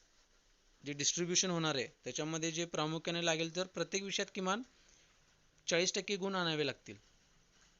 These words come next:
म्हणजेच चारही टॉपिकमध्ये जे टोटल पंचवीस प्रश्नांची संख्या आहे त्याच्यात चाळीस टक्के गुण मिळवणे आवश्यक आहे. म्हणजे दहा प्रश्न कमीत कमी बरोबर येणे प्रत्येक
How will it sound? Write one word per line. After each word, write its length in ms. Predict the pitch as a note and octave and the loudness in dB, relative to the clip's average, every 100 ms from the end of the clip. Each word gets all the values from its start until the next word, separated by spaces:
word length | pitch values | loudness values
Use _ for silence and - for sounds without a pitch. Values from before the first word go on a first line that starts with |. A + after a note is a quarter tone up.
| _ B2 | _ -8
म्हणजेच 560 | B2+ D3 F3 G3+ - - _ _ - | -2 2 2 0 -6 -14 _ _ -4
चारही 240 | D3+ C#3+ | 2 2
टॉपिकमध्ये 760 | E3+ F#3 F3+ F#3 F#3 D#3+ E3+ C#4 - - - - - - | 2 0 0 -2 0 2 0 -2 -12 -20 -20 -20 -20 -10
जे 80 | C3+ | -8
टोटल 300 | C#3 D3+ E3 | -2 -2 0
पंचवीस 340 | F3 E3 D#3+ | -2 -2 -4
प्रश्नांची 400 | F3 D#3 F#3 E3 | -6 -6 -4 -4
संख्या 320 | F3 F3+ D#3+ B2 | -4 -4 -2 -4
आहे 100 | - _ _ - - - - | -6 _ _ -20 -20 -20 -10
त्याच्यात 240 | C3+ F3 F3 - | -2 -2 0 2
चाळीस 300 | E3+ F3 - | 4 4 2
टक्के 220 | F3+ F#3+ | -2 -2
गुण 200 | E3+ F#3 | 0 0
मिळवणे 360 | F3+ F3+ F#3 | 0 0 0
आवश्यक 360 | G#3+ D3+ C#3+ C3+ | 0 0 0 0
आहे. 80 | C3+ | -2
म्हणजे 200 | D3+ E3 | -2 -2
दहा 220 | D3+ E3+ | 4 4
प्रश्न 360 | F#3+ G3 - G#3 | 4 0 0 -2
कमीत 260 | G3 F#3+ - | -2 -4 -4
कमी 280 | F#3+ G#3+ C#4+ - _ _ _ | -4 -4 -6 -16 _ _ _
बरोबर 360 | C#3 D3+ D#3+ F3 | 0 2 4 4
येणे 280 | E3+ E3+ A3 | 4 2 0
प्रत्येक 720 | - - C#3 - F3+ F#3+ | -4 -6 -6 -2 -2 -2